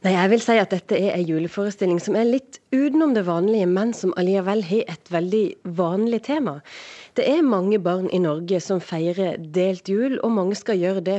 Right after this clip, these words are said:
for første gang kanskje nå denne jula. Og dette er på sett og vis de si fortelling, dette her. Det handler om Sigurd, eh, som er sju år, som, eh, skal innom pappa for å feire litt sånn jul med han på forhånd,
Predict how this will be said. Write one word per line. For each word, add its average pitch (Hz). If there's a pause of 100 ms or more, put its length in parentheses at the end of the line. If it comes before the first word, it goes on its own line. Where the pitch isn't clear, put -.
for -
første -
gang 202
kanskje 156 (100)
nå 185 (180)
denne 165
jula. 165 (500)
Og 190
dette -
er 254
på -
sett 311
og 262
vis 294 (100)
de 220
si -
fortelling, 175
dette 143
her. - (640)
Det 226
handler 247
om 240
Sigurd, 226
eh, 196
som -
er 196
sju 220
år, 269 (160)
som, 254
eh, 233
skal -
innom 240
pappa 233
for 196
å 196
feire 202
litt 202
sånn 202
jul 208
med 170
han 214
på 190
forhånd, 240